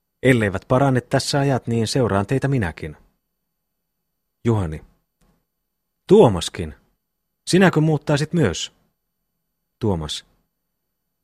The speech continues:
Elleivät ajat parane. Lauri. Minä muutan vappuna, vaikka lähestyisi Jukolan taloa makean leivän päivät. Timo.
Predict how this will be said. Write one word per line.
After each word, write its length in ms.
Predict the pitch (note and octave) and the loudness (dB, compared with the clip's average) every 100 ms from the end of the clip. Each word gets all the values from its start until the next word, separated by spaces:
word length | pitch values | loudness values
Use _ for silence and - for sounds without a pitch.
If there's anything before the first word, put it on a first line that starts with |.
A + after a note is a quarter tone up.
| _ - | _ 0
Elleivät 400 | E3+ C3 D3 F3+ | 4 4 2 0
ajat 240 | F#3 E3 | 0 2
parane. 400 | - D3+ F2+ D#2 - _ _ _ _ _ _ _ _ _ G#2 | 2 2 2 -4 -12 _ _ _ _ _ _ _ _ _ -4
Lauri. 400 | G2 D#2 D2+ - _ _ _ _ _ _ _ _ _ _ _ _ _ _ | -2 -4 -8 -16 _ _ _ _ _ _ _ _ _ _ _ _ _ _
Minä 180 | D#3 G3+ | 2 4
muutan 280 | F3+ D#3+ D3 | 6 4 4
vappuna, 400 | F#3+ - B2 G#2+ | 2 2 0 2
vaikka 260 | G#2+ - C3 | 0 0 0
lähestyisi 460 | C3 A2+ A#2 G#2+ B2 | 0 -2 -4 -2 -2
Jukolan 400 | E3 C3 F#2+ F2+ | 0 0 0 0
taloa 320 | C3 A#2 F#2+ | -2 0 0
makean 440 | C#3 - A2+ F#2 | -2 -2 -4 -2
leivän 260 | A#2 A2 G#2 | -2 -2 -2
päivät. 520 | A2+ F2 C2 - - _ _ _ _ _ _ _ _ _ _ | -2 -4 -6 -18 -20 _ _ _ _ _ _ _ _ _ _
Timo. 320 | - G#2 D2 | -4 -4 -4